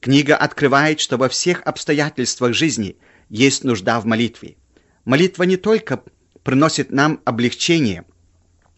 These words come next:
подобно дитяти на груди матери, когда мы переживаем трудности и напряженность,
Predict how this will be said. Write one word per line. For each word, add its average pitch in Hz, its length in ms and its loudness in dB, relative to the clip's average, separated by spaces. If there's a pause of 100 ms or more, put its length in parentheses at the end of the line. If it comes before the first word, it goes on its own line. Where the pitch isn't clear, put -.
(120)
подобно 139 440 4
дитяти 139 460 -2
на 131 140 0
груди 117 260 -2
матери, 127 480 -2 (380)
когда 117 300 2
мы 135 120 2
переживаем 131 600 2
трудности 127 680 0
и 127 160 -2
напряженность, 117 880 -2